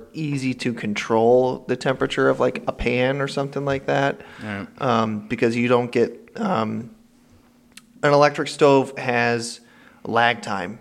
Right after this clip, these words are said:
Speaker 1: because the resistive coils have to heat up and, and then,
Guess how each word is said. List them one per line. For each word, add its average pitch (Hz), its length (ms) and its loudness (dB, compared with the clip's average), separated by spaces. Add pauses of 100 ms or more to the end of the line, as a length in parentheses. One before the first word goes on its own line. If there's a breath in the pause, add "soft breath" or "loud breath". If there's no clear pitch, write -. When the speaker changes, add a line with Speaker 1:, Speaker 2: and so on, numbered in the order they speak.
Speaker 1:
because 113 260 -2
the 110 120 0
resistive 113 560 -2
coils 110 440 2
have 107 140 -2
to 107 80 -12
heat 120 240 -4
up 113 380 2
and, 98 240 -6 (380 loud breath)
and 113 160 -4
then, 104 480 0